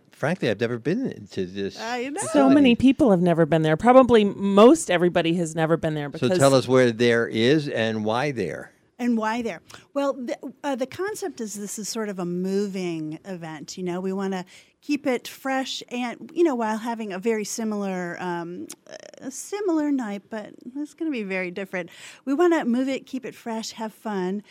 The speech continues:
Speaker 2: And, uh, Patriarch Electric, uh, I was there for,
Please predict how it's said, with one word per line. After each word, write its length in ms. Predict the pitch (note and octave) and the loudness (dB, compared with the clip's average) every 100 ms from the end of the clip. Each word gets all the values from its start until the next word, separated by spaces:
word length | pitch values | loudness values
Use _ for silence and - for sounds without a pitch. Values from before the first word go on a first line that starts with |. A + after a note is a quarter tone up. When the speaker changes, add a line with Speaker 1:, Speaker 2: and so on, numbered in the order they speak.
| - - - _ | -20 -20 -20 _
Speaker 2:
And, 360 | A3+ A3 G#3+ G#3+ | -2 0 0 0
uh, 240 | G3+ G3 | -2 -4
Patriarch 440 | - A3+ - C#4+ C4+ | -6 -8 -4 -6 -4
Electric, 360 | A3+ G#3 G3+ - - | -6 -6 -10 -12 -8
uh, 420 | G#3+ G3 G3 F3 | -6 -4 -4 -6
I 100 | G#3+ | -6
was 200 | A3+ A3 | -4 -4
there 220 | - G#3+ G#3 | -4 -4 -4
for, 440 | - G#3 G3 F#3+ | -8 -4 -2 -2